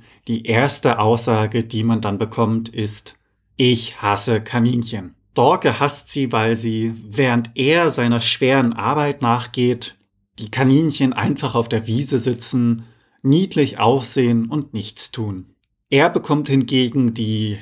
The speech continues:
ja, langweiligen Jobs und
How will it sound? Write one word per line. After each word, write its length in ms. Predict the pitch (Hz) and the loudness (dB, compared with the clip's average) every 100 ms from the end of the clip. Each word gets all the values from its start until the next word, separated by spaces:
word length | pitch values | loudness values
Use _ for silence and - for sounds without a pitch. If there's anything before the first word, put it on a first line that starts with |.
| - | -6
ja, 280 | 104 104 - | -4 -4 -6
langweiligen 880 | 117 101 131 160 135 131 123 120 117 | -4 0 0 2 2 2 0 0 0
Jobs 420 | 113 127 - - | 2 0 -2 -8
und 480 | - 117 113 110 - | -4 0 0 0 -6